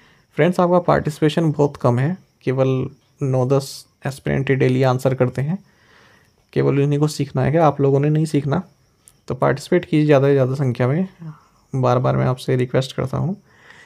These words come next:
In March twenty twenty-three, the W H O declared which two countries as malaria free? Which edition of India U K Home Affairs Dialogue was held recently in New Delhi? In which state was the new backbone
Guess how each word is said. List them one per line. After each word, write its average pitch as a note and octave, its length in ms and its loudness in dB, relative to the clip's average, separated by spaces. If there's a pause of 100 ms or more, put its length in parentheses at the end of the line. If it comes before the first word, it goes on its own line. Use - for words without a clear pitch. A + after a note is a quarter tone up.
(180)
In D3+ 200 4
March F#3+ 320 4
twenty D#3+ 240 0
twenty-three, D#3 480 2
the C#3+ 160 2
W C#3+ 260 2
H D3 140 -2
O - 100 2
declared C#3+ 400 2
which D3 220 0
two F#3 120 4
countries F3 400 4 (200)
as D3 120 -4 (140)
malaria C3 440 2
free? C#3+ 200 -4 (640)
Which F#3+ 220 4
edition G3 320 2
of - 120 0 (100)
India F#3 220 4
U D3+ 100 2
K E3 200 0
Home D#3 200 2
Affairs D3+ 380 0
Dialogue D#3+ 340 4
was C3+ 160 0 (120)
held C3+ 340 4
recently C#3 560 0
in C3+ 160 0
New C3 140 2
Delhi? C3 260 2 (640)
In C3+ 140 2
which D#3 180 0 (120)
state F3+ 340 2
was D3+ 240 4
the D3+ 100 4
new D#3+ 320 4
backbone D#3 560 2